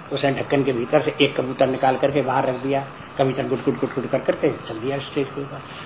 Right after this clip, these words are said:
दूसरा कबूतर निकाला, वो बाहर रख दिया, चारों तरफ घूमने लगा इस प्रकार, हाँ, और रेंगने लगा, चल दिया। मैंने जीवित कबूतर को ऐसा थोड़े खिलौना है करता,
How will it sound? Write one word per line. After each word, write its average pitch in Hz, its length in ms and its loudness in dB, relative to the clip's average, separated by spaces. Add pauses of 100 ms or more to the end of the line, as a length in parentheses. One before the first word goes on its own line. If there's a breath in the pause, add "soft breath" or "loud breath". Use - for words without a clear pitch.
(140 loud breath)
दूसरा 143 240 8
कबूतर 151 340 8
निकाला, 151 360 10
वो 135 160 6
बाहर 135 240 6
रख 147 100 6
दिया, 147 220 4 (480)
चारों 123 160 -4
तरफ 127 200 -2
घूमने 127 240 0
लगा 139 200 2
इस 139 60 -4
प्रकार, - 360 -8 (760)
हाँ, - 400 -8
और 123 80 -2
रेंगने 139 280 8
लगा, 247 120 4
चल 147 200 6
दिया। 220 160 6
मैंने 196 160 4
जीवित 165 380 4
कबूतर 139 320 6
को 170 120 6
ऐसा 160 320 8
थोड़े - 140 6
खिलौना 160 360 4
है 160 80 6
करता, 165 280 4